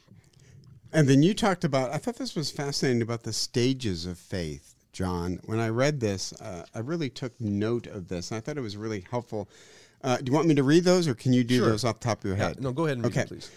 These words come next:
Speaker 1: Stage one generally occurs around preschool.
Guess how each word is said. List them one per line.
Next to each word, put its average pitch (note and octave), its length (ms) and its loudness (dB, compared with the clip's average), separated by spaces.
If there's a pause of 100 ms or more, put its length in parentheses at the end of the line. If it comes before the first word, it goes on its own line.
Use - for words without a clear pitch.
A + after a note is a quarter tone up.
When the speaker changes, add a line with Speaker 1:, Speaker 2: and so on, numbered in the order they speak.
(140)
Speaker 1:
Stage E3+ 360 6
one D3+ 460 4
generally C#3 480 2
occurs B2+ 500 0
around A2 300 0
preschool. C3+ 640 -2